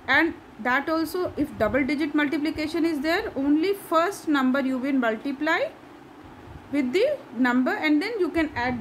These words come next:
ze-, uh, write zero along with that number. Okay, in this way this you will do this multiplication mentally and then write the answer.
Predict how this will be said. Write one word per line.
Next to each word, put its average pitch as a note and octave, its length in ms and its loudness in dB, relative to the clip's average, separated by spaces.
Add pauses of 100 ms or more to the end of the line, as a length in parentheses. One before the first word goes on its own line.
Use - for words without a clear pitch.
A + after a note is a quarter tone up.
(100)
ze-, B3+ 120 -6 (120)
uh, A#3 200 -4
write C#4 300 2
zero C#4+ 440 2
along B3 260 0
with A3+ 160 -4
that G#3 240 -2
number. F3+ 400 -8 (320)
Okay, F4+ 240 -4
in D4 120 6
this D#4 160 -2
way E4+ 120 -2
this D4 240 -2
you C#4 200 2
will D#4+ 400 0
do B3+ 260 -2
this D4+ 280 -2 (140)
multiplication D4 840 -2 (420)
mentally B3 460 2
and C#4+ 140 4
then C#4 100 2
write G#3+ 240 0
the G#3+ 100 -4
answer. F#3 400 -6